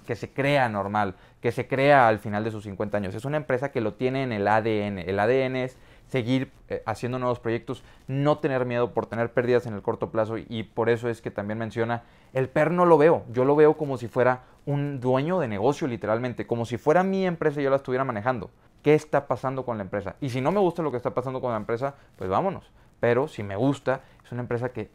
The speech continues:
no importa qué precio está, sé que va a valer más en el futuro. Eso es lo que él, eso es lo que él argumenta. Otra de las cosas que a él le gustaba ver era pensar en negocios. Negocios, y uno de los que menciona es Coca-Cola. Ok, perfecto. Coca-Cola es un negocio enorme, pero pues está cotizando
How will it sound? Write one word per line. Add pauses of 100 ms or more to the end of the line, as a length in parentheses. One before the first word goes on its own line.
no
importa
qué
precio
está,
sé
que
va
a
valer
más
en
el
futuro. (140)
Eso
es
lo
que
él,
eso
es
lo
que
él
argumenta. (220)
Otra
de
las
cosas
que
a
él
le
gustaba
ver
era
pensar
en
negocios. (260)
Negocios,
y
uno
de
los
que
menciona
es
Coca-Cola. (160)
Ok, (160)
perfecto.
Coca-Cola
es
un
negocio
enorme,
pero
pues
está
cotizando